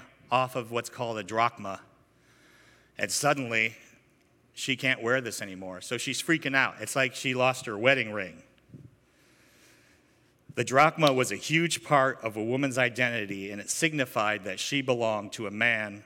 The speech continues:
her husband. Um, it was on this blog I read about surprising lessons from women <laughs> in lost coin,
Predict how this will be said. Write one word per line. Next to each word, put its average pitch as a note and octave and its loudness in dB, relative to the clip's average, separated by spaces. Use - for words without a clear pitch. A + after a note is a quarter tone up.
her A#2 0
husband. F#2+ -4
Um, G2 -4
it A2+ -6
was G#2 -8
on A2+ 0
this F#2+ -12
blog A2 -2
I A2 2
read A2 -2
about F#2 -8
surprising G#2+ -4
lessons G#2 -8
from F#2 -12
women A2+ -8
<laughs> - -8
in C#3+ -2
lost A2 -2
coin, C3+ -2